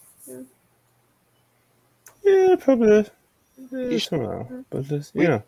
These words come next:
Speaker 2: let's re-, let's
Speaker 3: Tony,
Speaker 2: wrap it.
Speaker 3: Tony should, Tony, real quick, real quick. Tony should set a goal for, for next show. Get Takeshita needs to be on the main card of the next pay-per-view. You need to create something solid for him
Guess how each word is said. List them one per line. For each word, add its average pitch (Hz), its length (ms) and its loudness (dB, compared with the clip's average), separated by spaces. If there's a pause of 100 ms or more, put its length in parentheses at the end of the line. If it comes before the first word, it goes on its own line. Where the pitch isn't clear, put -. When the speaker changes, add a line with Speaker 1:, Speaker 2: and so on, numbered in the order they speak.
Speaker 2:
let's 151 200 -10
re-, 151 160 -2
let's 160 200 4
Speaker 3:
Tony, 196 140 4
Speaker 2:
wrap 143 140 -2
it. - 60 2
Speaker 3:
Tony 208 200 4
should, - 140 -10 (440)
Tony, 185 260 4
real 160 160 0
quick, 117 220 -4
real 123 100 -4
quick. 104 200 -10 (280)
Tony 180 200 2
should 180 180 -4
set 151 160 6
a 131 40 6
goal 123 220 4
for, 113 220 -4
for 120 100 -14
next 104 240 -6
show. 98 320 -8 (380)
Get 135 260 4
Takeshita 165 540 2
needs 147 300 -4
to 143 100 -8
be 131 240 -4
on 110 180 0
the 110 80 -4
main 113 240 -4
card 107 200 0
of 104 40 -6
the 107 80 -8
next 101 180 -8
pay-per-view. 104 460 -16 (120)
You 123 100 -4
need 147 120 2
to 131 140 2 (380)
create 147 420 2
something 156 320 -2
solid 131 400 6
for 127 140 -4
him 107 340 -4